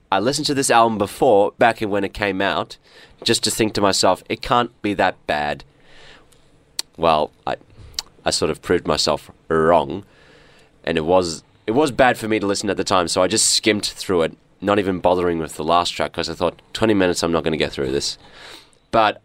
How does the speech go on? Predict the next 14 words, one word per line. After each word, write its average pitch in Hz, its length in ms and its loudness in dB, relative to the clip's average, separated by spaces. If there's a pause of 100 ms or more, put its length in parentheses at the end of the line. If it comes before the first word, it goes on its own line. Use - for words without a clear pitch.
(140)
I 104 140 4
actually 104 260 0
got 95 180 -2
through 110 220 -4
Junior 95 340 -2
Dad 90 280 0
very 101 240 2
easily 90 420 0
because 85 320 -2
it's 90 120 -2
such 139 300 2 (360)
a 107 80 2
good 98 240 -2
song. 90 480 0